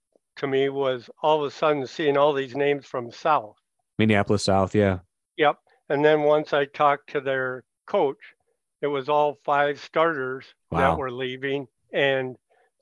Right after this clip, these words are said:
Speaker 1: three players off their bench. So this,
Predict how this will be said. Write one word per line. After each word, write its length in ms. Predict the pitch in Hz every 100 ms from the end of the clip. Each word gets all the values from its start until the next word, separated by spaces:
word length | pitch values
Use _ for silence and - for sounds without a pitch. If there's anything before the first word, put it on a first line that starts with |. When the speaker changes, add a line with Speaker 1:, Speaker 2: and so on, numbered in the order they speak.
| _
Speaker 1:
three 380 | 180 180 175 156 _
players 460 | - 147 143 139 143
off 240 | 139 -
their 160 | 143 127
bench. 400 | 139 160 131 - -
So 340 | 139 131 127 _ _ _ _ _ _ _
this, 240 | 160 143